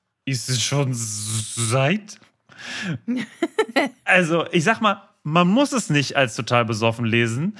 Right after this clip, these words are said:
Speaker 1: aber man kann.
Speaker 2: Man kann.
Speaker 1: Also, es ist schon möglich. Also, ich,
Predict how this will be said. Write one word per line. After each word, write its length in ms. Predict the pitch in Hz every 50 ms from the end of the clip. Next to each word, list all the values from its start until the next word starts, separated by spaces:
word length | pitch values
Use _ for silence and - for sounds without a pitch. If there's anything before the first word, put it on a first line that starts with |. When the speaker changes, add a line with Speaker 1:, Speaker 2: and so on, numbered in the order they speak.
| - - -
Speaker 1:
aber 240 | - 147 135 120 107
man 180 | 98 92 90 87 - -
kann. 500 | - - - 262 214 127 107 90 87 92 _ _ _ _ _ - _ _ - - - - - - 254
Speaker 2:
Man 320 | 262 214 202 190 196 - -
kann. 420 | - - - 226 277 381 285 208
Speaker 1:
Also, 380 | - 165 165 143 131 135 120 113
es 220 | 117 113 - -
ist 260 | 185 143 110 - -
schon 220 | - 220 240 247 294
möglich. 540 | 381 370 339 - - 110 101 101 - - _ _ -
Also, 240 | - 196 208 226 247 330 415 403
ich, 80 | -